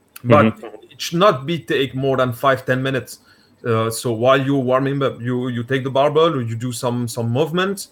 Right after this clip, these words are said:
Speaker 1: uh, and then, and then you take the barbell and you, you, you start warming up with the barbell.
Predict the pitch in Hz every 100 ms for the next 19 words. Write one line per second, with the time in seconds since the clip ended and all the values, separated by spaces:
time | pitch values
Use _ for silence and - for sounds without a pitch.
0 | _ _ _ - 110 117 127 117 143 151
1 | 151 147 117 139 131 117 135 139 147 143
2 | 156 165 127 113 117 113 107 104 98 _
3 | _ _ _ 113 117 113 107 113 113 -
4 | 117 107 - _ _ - 113 127 123 117
5 | - 123 160 123 107 120 110 98